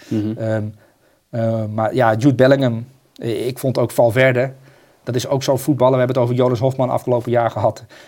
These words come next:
Speaker 2: Eh, maar Fede-, Federico Valverde is een speler, als hij een bal de kruising in jast, dan is het in, dan denk ik, wow, Valverde.
Speaker 1: Nee, joh, maar
Speaker 2: Nee,
Speaker 1: die
Speaker 2: maar
Speaker 1: doet
Speaker 2: Valverde
Speaker 1: zoveel verborgen werkzaamheden.
Speaker 2: Ja, ongelooflijk.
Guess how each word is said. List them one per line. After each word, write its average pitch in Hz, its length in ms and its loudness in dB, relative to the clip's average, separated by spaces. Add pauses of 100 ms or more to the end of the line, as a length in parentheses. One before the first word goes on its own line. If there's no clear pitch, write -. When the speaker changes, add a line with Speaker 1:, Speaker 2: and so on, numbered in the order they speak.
(100)
Speaker 2:
Eh, 107 300 -6
maar 107 260 -4
Fede-, 127 300 0 (200)
Federico 135 320 0
Valverde 123 480 0
is 123 200 -2
een 120 80 -8
speler, 127 320 -2
als 123 120 -2
hij 143 100 -4
een 113 60 -6
bal 127 100 4
de 123 80 -4
kruising 135 300 0
in 120 80 -2
jast, 120 200 2
dan 123 120 -6
is 120 80 -8
het - 120 -16
in, 135 280 -12
dan 120 240 -6 (100)
denk 123 220 -8
ik, 110 60 -8
wow, 117 260 0 (380)
Valverde. 127 320 2
Speaker 1:
Nee, 110 100 0
joh, 101 100 -4
maar 104 180 -8
Speaker 2:
Nee, 101 100 -12 (320)
Speaker 1:
die 147 160 2
Speaker 2:
maar - 100 4
Speaker 1:
doet 131 100 2
Speaker 2:
Valverde 156 220 6
Speaker 1:
zoveel 139 160 2
verborgen 120 500 -2
werkzaamheden. 92 580 -6
Speaker 2:
Ja, 110 120 -2
ongelooflijk. 127 600 -2